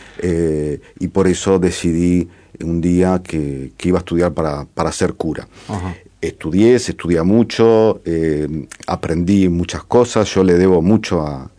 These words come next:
Speaker 1: a la Iglesia Católica, también el ser crítico, eh, y bueno, un día, mm, decidí que, que no era feliz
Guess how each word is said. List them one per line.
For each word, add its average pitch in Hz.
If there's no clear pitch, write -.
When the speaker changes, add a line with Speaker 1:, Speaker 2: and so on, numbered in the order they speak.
Speaker 1:
a -
la 85
Iglesia 90
Católica, 117
también 107
el 107
ser 104
crítico, 104
eh, 82
y 107
bueno, 127
un 117
día, 127
mm, 92
decidí 101
que, 92
que 101
no 107
era 117
feliz 127